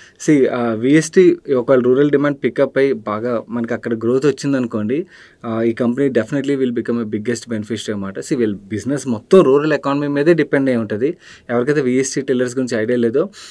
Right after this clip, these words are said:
విఎస్టీ టిల్లర్స్ ఏంటంటే పవర్ టిల్లర్స్ ఉంటాయి కదా, ఫామ్‌లో యూజ్ చేసే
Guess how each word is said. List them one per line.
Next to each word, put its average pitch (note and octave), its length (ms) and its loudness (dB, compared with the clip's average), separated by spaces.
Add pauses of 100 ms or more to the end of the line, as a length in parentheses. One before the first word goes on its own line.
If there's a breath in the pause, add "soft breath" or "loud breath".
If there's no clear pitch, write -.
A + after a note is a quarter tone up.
(160 loud breath)
విఎస్టీ F#3 300 6
టిల్లర్స్ E3+ 360 2
ఏంటంటే D3 360 0
పవర్ E3+ 360 2
టిల్లర్స్ D3+ 380 0
ఉంటాయి A#2 220 0
కదా, B2 140 -2 (100)
ఫామ్‌లో A#2+ 380 0
యూజ్ A#2 260 -2
చేసే D3 280 -2